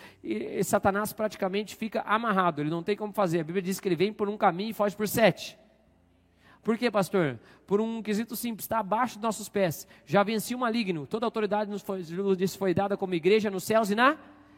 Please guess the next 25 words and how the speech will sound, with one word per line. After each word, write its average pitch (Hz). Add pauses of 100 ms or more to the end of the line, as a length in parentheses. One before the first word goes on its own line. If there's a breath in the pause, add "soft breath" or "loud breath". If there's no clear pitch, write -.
(160 loud breath)
terra. 190
A 170
igreja 202
avança, 208
o 190
inferno 240 (680)
retrocede. 190 (220 loud breath)
Paulo 220
tá 233
orientando 226
algo 214
aqui 208
aos 214
Tessalonicenses 208
extremamente 220
importante. 202
Ele 208
tá 196
falando, 202
gente, 196
não 214
pague 214
mal 214
por 220
mal. 226